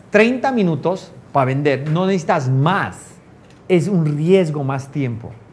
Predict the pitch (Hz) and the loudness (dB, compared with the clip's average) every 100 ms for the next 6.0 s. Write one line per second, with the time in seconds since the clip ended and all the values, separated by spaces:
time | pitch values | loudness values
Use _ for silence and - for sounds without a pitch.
0 | - - 208 190 196 - 196 196 214 302 | -20 -2 2 4 4 2 2 4 4 4
1 | 311 - 233 196 185 180 165 127 123 - | 2 4 2 4 4 2 0 0 -4 -6
2 | - 185 185 196 233 269 294 240 208 180 | -6 2 6 6 2 0 -2 0 0 2
3 | 170 156 156 175 - 160 143 180 180 190 | 2 2 0 -4 -2 -2 0 -2 0 0
4 | 170 151 - 190 202 202 196 156 131 - | 0 -2 -2 -4 -2 -2 -4 -6 -10 -6
5 | 170 156 165 135 120 147 165 113 95 | -4 -2 -2 -2 -2 -2 -4 -6 -10